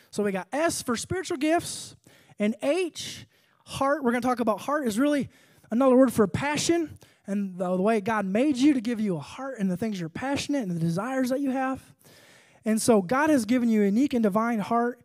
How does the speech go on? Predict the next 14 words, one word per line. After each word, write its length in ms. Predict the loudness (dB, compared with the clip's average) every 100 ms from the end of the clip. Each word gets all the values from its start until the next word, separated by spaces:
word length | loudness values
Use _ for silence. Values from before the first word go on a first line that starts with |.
| _ _ -6
and 120 | -4
passion 500 | -4 -4 -4 -6 -6
that 160 | -8
sets 380 | -6 -6 -6 -6
you 280 | -2 -2 -4 -8 _ _ _ _ _ _
apart. 500 | -6 -4 -4 -6 -8 _ _ _ _ _ _ _
We 100 | -2
said 200 | 0 2
last 220 | 2 0 -2
week 100 | -2
when 120 | -2
God 180 | -4 -2
forms 300 | -2 -2 -4
us, 360 | -6 -10 -16